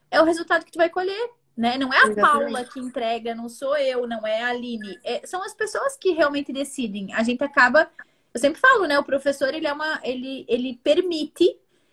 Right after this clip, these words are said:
Speaker 1: ele acompanha, ele ajuda, mas ele, ele permite o crescimento acontecer, né?
Speaker 2: Exatamente. Então, gente,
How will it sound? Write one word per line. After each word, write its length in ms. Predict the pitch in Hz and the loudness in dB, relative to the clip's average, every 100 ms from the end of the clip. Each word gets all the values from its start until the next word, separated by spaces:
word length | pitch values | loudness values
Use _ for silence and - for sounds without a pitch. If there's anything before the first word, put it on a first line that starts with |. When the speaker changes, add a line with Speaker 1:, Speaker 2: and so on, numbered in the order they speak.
| _ | _
Speaker 1:
ele 120 | 233 | 2
acompanha, 800 | 247 247 330 403 285 269 320 302 | 2 2 -2 2 2 4 0 2
ele 200 | 240 226 | 0 2
ajuda, 520 | 233 240 220 254 277 330 | 0 0 -2 -2 2 2
mas 240 | 320 277 | 2 0
ele, 320 | 277 285 403 - - | 0 0 -4 -8 -4
ele 180 | 240 320 | -2 0
permite 560 | 359 370 339 320 320 | 0 0 0 -2 -2
o 40 | 349 | -2
crescimento 420 | 359 349 349 359 | -2 -4 -6 -6
acontecer, 520 | 359 359 370 427 381 | -6 -4 -4 -4 -4
né? 200 | 262 226 - _ _ _ | -4 -4 -10 _ _ _
Speaker 2:
Exatamente. 1080 | 214 202 202 190 220 240 220 214 _ - - | -6 -2 -2 -2 -4 -2 -2 -4 _ -20 -6
Então, 480 | 226 247 247 226 311 | -2 4 6 6 6
gente, 640 | 392 403 277 262 240 180 | 6 6 4 0 0 0